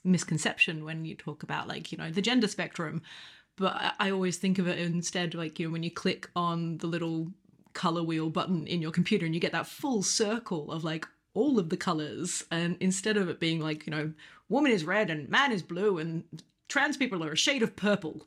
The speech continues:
somewhere. Um, but yeah, that, that gender <laughs> is, a-, and sexuality and, like, you know, all expressions of our internal experience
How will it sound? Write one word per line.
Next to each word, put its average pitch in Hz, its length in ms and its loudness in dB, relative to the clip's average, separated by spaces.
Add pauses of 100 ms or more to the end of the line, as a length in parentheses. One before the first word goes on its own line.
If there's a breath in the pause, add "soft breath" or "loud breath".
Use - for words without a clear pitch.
(120)
somewhere. 147 600 -2 (680 loud breath)
Um, 170 480 4 (1200)
but 180 300 0
yeah, 208 140 4
that, 160 240 -6
that 175 180 -2
gender 190 440 4
<laughs> - 40 4
is, 170 460 2 (280)
a-, 196 200 0
and 185 200 2
sexuality 190 600 0
and, 165 180 0
like, 175 160 -2
you 156 100 -2
know, 160 80 -4
all 208 240 2
expressions 160 840 -4
of 156 500 -2 (280)
our 170 240 0
internal 165 680 0 (260)
experience - 920 -2